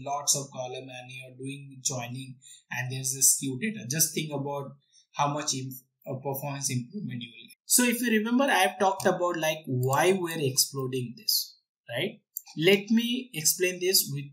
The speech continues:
use of one Excel sheet. Just think that this is a table one, this is a table two we have, right? So let's see, like, what we'll try to do is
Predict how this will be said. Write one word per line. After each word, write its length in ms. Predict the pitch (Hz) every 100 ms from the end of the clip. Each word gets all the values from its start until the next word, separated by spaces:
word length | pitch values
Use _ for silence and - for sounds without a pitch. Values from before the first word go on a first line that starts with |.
| _ _ _
use 480 | 143 151 151 143 151
of 300 | 135 139 131 -
one 360 | 135 127 135 131
Excel 380 | 113 - 131
sheet. 340 | 123 - - - _ _ 214
Just 220 | 240 -
think 220 | 247 220
that 200 | 190 196 - _ _ -
this 340 | 147 160 214
is 120 | 208
a 180 | 208 208
table 400 | 143 139 151 151
one, 260 | 139 143 208 -
this 220 | 135 127
is 160 | 139 143
a 160 | 131
table 280 | - 127 123 123 123
two 100 | 120
we 160 | 120 131
have, 140 | 139 - - -
right? 260 | 131 214 - - _ _ _ _ _
So 400 | - - 226 226 -
let's 220 | 202 226 -
see, 160 | 262
like, 280 | 202 196 196
what 260 | 165 185 247
we'll 220 | 240 220
try 200 | 208 185
to 140 | 190 202
do 160 | 175
is 200 | 190 202